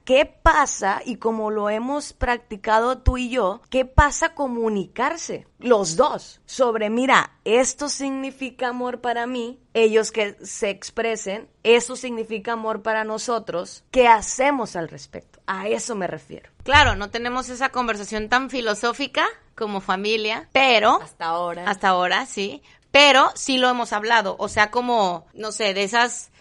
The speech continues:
Speaker 2: quizá pláticas informales de, "¿por qué no me hablas?". Bueno, es que, pues, que no te hable no quiere decir que, que no te ame o que no estoy presente o que no, o que no sepa de ustedes. O sea, sí lo hemos platicado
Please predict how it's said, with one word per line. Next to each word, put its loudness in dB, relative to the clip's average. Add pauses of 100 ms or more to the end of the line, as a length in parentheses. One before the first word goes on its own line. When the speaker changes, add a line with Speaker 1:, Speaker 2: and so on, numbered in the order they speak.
Speaker 2:
quizá 4
pláticas 2
informales 0
de, -2
"¿por -4
qué -4
no -2
me -2
hablas?". 2
Bueno, -2
es -10
que, 0
pues, -4
que -4
no -6
te -4
hable -2
no -4
quiere 0
decir -2
que, -2
que -2
no -4
te 0
ame 4
o -8
que -6
no -4
estoy -8
presente -2
o -6
que -8
no, -4 (120)
o -8
que -4
no -4
sepa -2
de 2
ustedes. 0
O -20
sea, -8
sí -6
lo 2
hemos -2
platicado 0